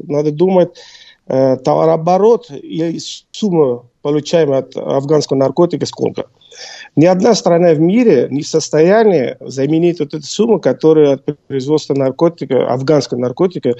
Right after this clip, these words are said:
талибы и, э, мировой наркомафия получает. Это в год, э, шестьдесят-семьдесят миллиард долларов.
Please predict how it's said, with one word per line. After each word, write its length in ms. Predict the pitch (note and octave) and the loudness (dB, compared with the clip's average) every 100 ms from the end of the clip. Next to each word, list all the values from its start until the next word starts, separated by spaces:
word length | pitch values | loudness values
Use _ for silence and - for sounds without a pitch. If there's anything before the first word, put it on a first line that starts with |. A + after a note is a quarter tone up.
| - - - | -8 -20 -12
талибы 380 | - C#3+ F#3 F3 | 0 2 4 2
и, 360 | - D#3+ D#3 C#3 | 2 2 4 2
э, 320 | C3+ C3+ C3+ B2 B2 B2 | 2 -2 -4 -8 -18 -10
мировой 460 | C3+ C#3 D3 D#3 C3+ | -2 4 6 6 4
наркомафия 640 | C#3+ C3+ C#3 D3 E3+ D#3 | -2 -6 -6 -4 -4 -4
получает. 580 | - C3+ B2+ - B2 - | -6 -6 -4 -4 -4 -4
Это 320 | D#3+ F3+ E3+ - - - - | -2 0 -2 -4 -20 -20 -18
в 60 | C3+ | -16
год, 440 | C3 F#3+ A#3+ A#3+ - | 2 4 4 0 -10
э, 260 | C#3 C3+ | -8 -6
шестьдесят-семьдесят 1500 | B2+ E3 D3+ G#3+ G#3+ F3 F3+ F#3 - C3 - F#3+ F3+ D3+ D#3+ | -8 -12 -4 -4 -4 -2 -2 -2 -4 -10 -2 0 0 -2 -2
миллиард 380 | D#3 D#3 E3+ D3+ | 0 0 0 0
долларов. 420 | C#3 D#3+ G#2+ G#2 | 0 0 0 -6